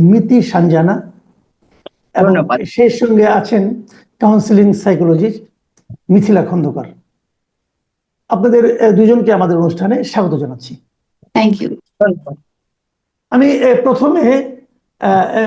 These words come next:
Speaker 1: ব্যারিস্টার মিতি সানজানা, আপনার কাছে যাচ্ছি। আপনি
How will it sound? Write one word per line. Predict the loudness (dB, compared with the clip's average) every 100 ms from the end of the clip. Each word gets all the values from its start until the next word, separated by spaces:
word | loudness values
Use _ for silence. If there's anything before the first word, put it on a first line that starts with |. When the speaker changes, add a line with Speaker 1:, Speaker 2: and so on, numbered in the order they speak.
| 0
Speaker 1:
ব্যারিস্টার | 2 2 2 2
মিতি | 2 0
সানজানা, | 0 0 0 -2
আপনার | -2 -2
কাছে | -2 -4
যাচ্ছি। | -8 -10 -20 _ _ _ _ -14 -14 _ _ _
আপনি | -6 -2